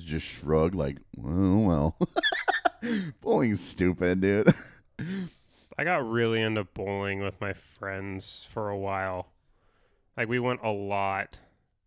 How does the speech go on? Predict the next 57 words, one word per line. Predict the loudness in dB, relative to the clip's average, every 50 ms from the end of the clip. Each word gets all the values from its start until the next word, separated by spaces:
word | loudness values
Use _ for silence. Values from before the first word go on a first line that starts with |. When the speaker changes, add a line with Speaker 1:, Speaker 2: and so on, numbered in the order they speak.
| _ _ _
Speaker 2:
to | -16 -16 -12
Crosley | -6 -4 -2 -2 -2 -4 -4 -6 -4
or | -4 -4
Hazeldale | -4 -4 -6 -6 -6 -8 -8 -8 -8 -10
Lanes. | -10 -10 -10 -10 -10 -6 -2
Speaker 1:
Yeah. | 0 2 2 2 0 -4 -8 -16 -20 -18 -18 -18 -18 -20 _ _ _ _ _ _
Speaker 2:
Like, | -10 -8
my | -4 -2
old | -2 -2 -2 -2
friend, | -2 -4 -4 -4 -4
like, | -2 -2 -4 -4 -4 -2
out | -2 0 0
of | 0 0
high, | 0 -2 -2 -4 -10 -16 -8
right | -4 -2 0 2
out | 2 0
of | 0 0
high | 0 -2 -2
school, | -2 -4 -4 -2 -2 -2 -2
me | -2
and | -2 -4
my | -4 -6
friends | -6 -6 -6 -6 -6 -8 -8
I | -6 -6
was | -6 -8
still | -8 -8 -6 -4
hanging | -4 -4 -4 -4 -6
around | -4 -2 -2 -2 0
with | -2 -4 -4 -4
that | -6 -6
were | -6 -8 -12 -8
high, | -8 -8 -8 -8 -8 -14 -12
that | -8 -6 -6 -6 -6
I | -6 -6 -6
was | -6 -8 -10
friends | -10 -10 -8 -6 -6 -6 -6
with | -6 -8 -6 -8
in | -8
high | -6 -6 -6
school, | -8 -6 -8 -8 -8
we | -8 -10
bowled | -10 -8 -8 -6 -6 -6 -8 -10
a | -12 -12
lot. | -12 -12 -12 -10 -10 -10 -8 -8 -8 -8 -8 -10 -10 -8
Speaker 1:
Mm-hmm. | -6 -6 -4 -2 -2 -2 -2 -4 -6 -12 -18 -20 -20 -20 -18 -12
Speaker 2:
And | -10 -6 -4
then | -2 -2 -2 -2 -2 -2
I | -2 -2
bowled | -2 -2 -2 -2 -2
a | -2
lot | -2 -2 -2 -4 -4
with | -6 -6
my | -8 -8
friend | -6 -6 -6 -6 -8 -8
Keenan. | -8 -6 -6 -4 -4 -4 -4 -6 -6 -8 -8 -10 -12 -14 -16 _ _ _ _ _ _ _ _ _ _ _ _ _ _ _ _ _ _ _
And | -10 -6 -6
then, | -4 -4 -4 -4 -6 -6 -8 -8 -10